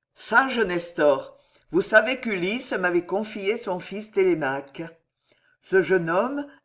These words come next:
impatient de découvrir la destinée de son père, passa chez vous à Pylos,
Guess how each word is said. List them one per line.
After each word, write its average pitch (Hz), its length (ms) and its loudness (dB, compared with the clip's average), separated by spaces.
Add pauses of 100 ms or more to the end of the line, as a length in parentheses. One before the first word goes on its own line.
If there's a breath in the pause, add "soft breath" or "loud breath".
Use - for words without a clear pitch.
impatient 269 640 -4
de 180 100 0
découvrir 190 580 0
la 160 120 -2
destinée 202 520 -6
de 180 100 -2
son 151 240 -8
père, 233 440 -2 (380 loud breath)
passa 247 320 0
chez 240 220 -2
vous 196 200 0
à 170 60 2
Pylos, 175 600 -2